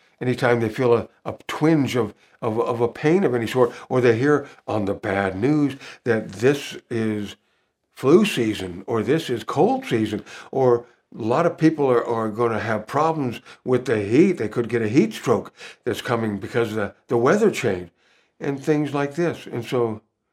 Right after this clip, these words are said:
we kind of tend to, by being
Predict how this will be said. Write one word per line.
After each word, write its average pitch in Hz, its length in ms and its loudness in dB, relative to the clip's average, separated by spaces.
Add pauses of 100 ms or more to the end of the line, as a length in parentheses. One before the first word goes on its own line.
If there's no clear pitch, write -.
(800)
we 175 540 0
kind 139 340 -2
of 120 240 -4 (400)
tend 170 480 2
to, 113 400 -4 (1900)
by 113 160 0
being 117 600 0